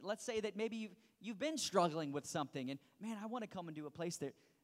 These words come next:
where, where people are like, they're gonna come up next to you and be like, 'Listen,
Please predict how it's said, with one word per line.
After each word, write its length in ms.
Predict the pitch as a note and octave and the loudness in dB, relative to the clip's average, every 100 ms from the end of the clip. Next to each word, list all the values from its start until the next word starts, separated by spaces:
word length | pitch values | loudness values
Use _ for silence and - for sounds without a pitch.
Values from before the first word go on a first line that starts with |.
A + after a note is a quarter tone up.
| _ _ _ _ - - | _ _ _ _ -12 -4
where, 140 | E3+ | -2
where 160 | D#3 F3 | 0 0
people 320 | G#3+ A3+ G3 | -2 0 2
are 20 | |
like, 220 | F3+ E3+ - - F3+ | 2 2 -4 -12 -6
they're 140 | F3 | -4
gonna 160 | F3 D#3 | -2 -4
come 220 | G#3 G3+ | -2 0
up 100 | E3+ | 0
next 200 | F3+ - | -2 -2
to 100 | F#3+ | -2
you 60 | |
and 40 | D3+ | 0
be 60 | |
like, 100 | C#3+ C#3+ | -2 -4
'Listen, 360 | D#3+ C#3+ B2 | -10 -8 -10